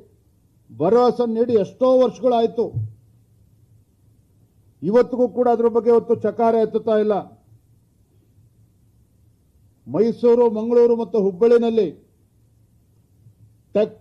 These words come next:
ಪಾರ್ಕ್ ಅನ್ನ ನಿರ್ಮಾಣ ಮಾಡಿ ಒಂದು ಲಕ್ಷಕ್ಕೂ ಹೆಚ್ಚು ಯುವ ಜನತೆಗೆ ಉದ್ಯೋಗ ಸೃಷ್ಟಿ ಮಾಡ್ತೀವಿ ಅಂತ ಹೇಳಿದ್ರು, ಅದ್ರ ಬಗ್ಗೆನೂ ಕೂಡ ಮಾತನಾಡ್ತಾ ಇಲ್ಲ. ಹತ್ತು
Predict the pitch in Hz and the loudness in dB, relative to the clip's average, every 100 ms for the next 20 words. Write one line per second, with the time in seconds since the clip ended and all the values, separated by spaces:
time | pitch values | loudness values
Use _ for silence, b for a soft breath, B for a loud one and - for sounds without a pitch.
0 | 247 240 240 240 240 226 220 233 233 226 | -2 -2 0 -4 -2 0 0 0 0 0
1 | 226 220 180 - _ _ _ _ _ _ | 2 2 0 -4 _ _ _ _ _ _
2 | _ _ _ _ _ _ _ _ _ - | _ _ _ _ _ _ _ _ _ -6
3 | 196 240 254 240 240 240 240 247 240 208 | -2 2 2 0 -2 -4 0 4 4 2
4 | - _ _ _ _ _ _ _ _ - | -4 _ _ _ _ _ _ _ _ -6
5 | 214 214 247 233 226 240 233 233 214 226 | -4 -2 -4 -2 0 2 0 -2 -2 -2
6 | 208 143 - _ _ _ _ _ _ _ | -2 -4 -10 _ _ _ _ _ _ _
7 | _ _ _ _ _ _ _ _ _ _ | _ _ _ _ _ _ _ _ _ _
8 | _ _ _ _ _ _ _ _ _ _ | _ _ _ _ _ _ _ _ _ _
9 | 160 170 254 254 254 240 - 247 226 220 | -10 -2 0 2 -2 -4 -8 -4 -4 -4
10 | 208 214 208 190 202 196 220 240 240 - | -2 -2 -2 -2 -2 0 2 0 0 -12
11 | _ _ _ _ _ _ _ _ _ _ | _ _ _ _ _ _ _ _ _ _
12 | _ _ _ - 143 160 226 233 233 233 | _ _ _ -12 -4 0 2 0 0 -4
13 | 233 240 220 208 - 208 185 190 185 196 | -4 -4 -4 -6 -8 -8 -6 -4 -4 -4
14 | 214 214 _ _ _ _ _ _ _ _ | -8 -12 _ _ _ _ _ _ _ _
15 | _ _ _ _ - 180 180 | _ _ _ _ -8 -8 -4